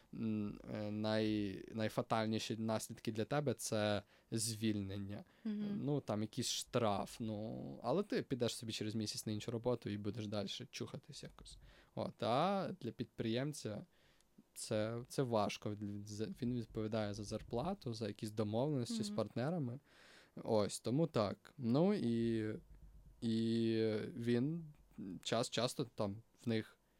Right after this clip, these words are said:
Speaker 1: зарплати більші, якщо це якийсь підприємець, е, середнього або великого бізнесу, не зарплати, а доходи, да?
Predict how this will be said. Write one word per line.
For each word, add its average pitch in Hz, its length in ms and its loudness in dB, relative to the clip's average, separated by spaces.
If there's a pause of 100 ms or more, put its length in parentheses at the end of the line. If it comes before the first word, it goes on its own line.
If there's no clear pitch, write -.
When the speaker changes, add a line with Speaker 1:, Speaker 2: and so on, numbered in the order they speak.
(320)
Speaker 1:
зарплати 113 680 4
більші, 107 480 0
якщо 104 200 -8
це 98 120 -12
якийсь - 200 -14
підприємець, 107 920 -4
е, - 220 -6 (420)
середнього 104 640 0
або 101 180 -2
великого 104 360 -2
бізнесу, 113 560 -2
не 107 200 -2
зарплати, 127 520 2
а 101 260 2
доходи, 113 560 0
да? 165 360 2